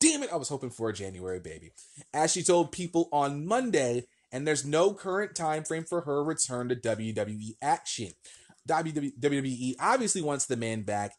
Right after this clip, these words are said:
if she wants to come back. So that is why you saw that excitement, that, that shock, that, like,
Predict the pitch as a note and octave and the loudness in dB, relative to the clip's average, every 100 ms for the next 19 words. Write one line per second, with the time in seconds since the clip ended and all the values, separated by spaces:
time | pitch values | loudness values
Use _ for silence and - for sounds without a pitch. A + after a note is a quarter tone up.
0 | _ _ B2 F3 F#3+ - F#3+ F#3+ C3+ C3 | _ _ -2 0 0 -2 -2 -6 -4 -4
1 | C3 - - - C#3+ - - G#2 G2 G2 | -2 -2 -2 -4 -10 -12 -12 -8 -8 -8
2 | F2 A#2 A#2+ - - D3 C3 A2 G#3 C#4 | -4 -2 -2 0 4 6 6 6 8 8
3 | B3+ D#3 G3+ F3 D3+ E3 E3 - E3+ E3 | 4 6 8 8 6 6 6 8 8 8
4 | D#3 D3+ - _ _ _ - B2+ D#3 - | 6 2 -8 _ _ _ 2 6 8 6
5 | D#3+ - - E3+ D#3 A2+ G2 - B2 A#2+ | 4 8 8 8 4 0 -8 -2 0 0
6 | - _ _ A#2+ C3+ - - - - E3 | -2 _ _ 2 2 6 4 6 6 6
7 | - - B2+ B2+ B2+ A2+ | 4 0 2 2 2 -2